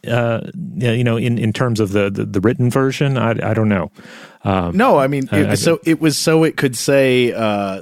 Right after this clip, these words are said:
Speaker 2: you know, uh, Jonathan Archer, who looked like the American actor Keanu Reeves, arrived in, uh, wh-, where does he go? I don't, you know,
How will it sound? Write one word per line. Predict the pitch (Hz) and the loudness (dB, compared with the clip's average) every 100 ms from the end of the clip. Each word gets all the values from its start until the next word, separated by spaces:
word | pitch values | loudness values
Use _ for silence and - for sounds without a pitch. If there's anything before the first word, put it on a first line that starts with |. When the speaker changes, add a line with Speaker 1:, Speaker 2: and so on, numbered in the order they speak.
| - | -10
Speaker 2:
you | 117 120 113 | -10 -6 -4
know, | 95 95 | -4 -6
uh, | - 104 95 127 | -6 -4 -4 -2
Jonathan | 156 190 175 147 | 0 2 0 0
Archer, | 127 135 - 107 92 90 | 0 0 -2 -2 -2 -2
who | 131 113 | -2 0
looked | 139 214 - | 0 -2 -2
like | 139 139 135 - | 0 0 0 -2
the | 127 120 | -2 0
American | 107 120 143 127 117 | 2 0 -2 -2 -4
actor | - 117 127 - 110 | -2 -2 -2 -2 -2
Keanu | 92 - 104 101 101 95 | -2 -4 -2 -2 -2 0
Reeves, | 117 101 85 85 90 - - - _ - | 0 0 -4 -8 -10 -12 -14 -20 _ -2
arrived | 123 120 123 120 117 113 | 0 2 2 2 2 2
in, | 107 104 104 | 0 2 0
uh, | 98 98 | 0 -2
wh-, | 98 101 90 | -4 -6 -6
where | 92 98 92 | -4 -2 -2
does | 87 | -4
he | |
go? | 85 82 82 | -8 -8 -8
I | 85 | -10
don't, | - | -10
you | 90 82 | -12 -12
know, | 80 | -14